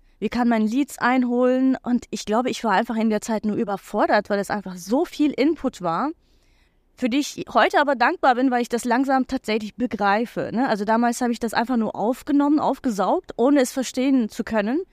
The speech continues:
Aber mittlerweile verstehe ich das. Und, äh, nach diesem Förderprogramm habe ich teilgenommen an einer Kooperation von YouTube und European Journalism Center,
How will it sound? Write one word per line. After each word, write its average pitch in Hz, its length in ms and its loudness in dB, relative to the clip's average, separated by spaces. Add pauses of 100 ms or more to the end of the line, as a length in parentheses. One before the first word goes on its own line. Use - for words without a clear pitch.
(260)
Aber 220 200 2
mittlerweile 247 480 2
verstehe 240 320 -2
ich 226 120 -4
das. 175 380 -4
Und, 233 300 2
äh, 214 460 2 (160)
nach 226 320 2
diesem 254 320 -2
Förderprogramm 220 760 0
habe 220 140 0
ich 220 80 -4
teilgenommen 214 600 2
an 202 220 -2
einer 196 420 -2
Kooperation 214 680 -2
von 208 400 -2
YouTube 233 640 -2
und 208 260 -2
European 226 420 0
Journalism 262 420 0
Center, 302 420 -2